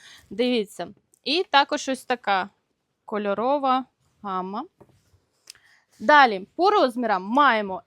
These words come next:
есочок шість одиничок, емочок дев'ять одиничок, елючок десять одиничок, а також піврозміри ікс ес ес — це три одинички і М Л — це дві одинички.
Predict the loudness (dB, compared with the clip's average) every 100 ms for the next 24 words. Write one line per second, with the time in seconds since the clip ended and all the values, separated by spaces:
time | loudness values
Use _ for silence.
0 | 2 2 2 -6 -14 -16 -14 -14 -6 -4
1 | -4 -4 -6 -6 -8 -10 -16 -10 -4 -2
2 | -2 -4 -8 -12 -6 -2 0 0 -4 -8
3 | -8 -10 -12 -16 -8 4 6 6 2 -6
4 | -10 -4 0 0 -2 -6 -10 -8 -6 -8
5 | -10 -16 _ -20 -12 -2 0 2 2 0
6 | -4 -4 0 -2 -2 -4 -4 -4 -8 -2
7 | 0 0 -4 -2 0 -2 -6 _ -2 -2
8 | -4 _ -4 -2 -4 -6 -6 -6 -6 -10
9 | -14 -10 -10 -6 -4 -4 -4 -4 -4 -6
10 | -10 -6 -2 -2 -2 -4 -6 -10 -16 -20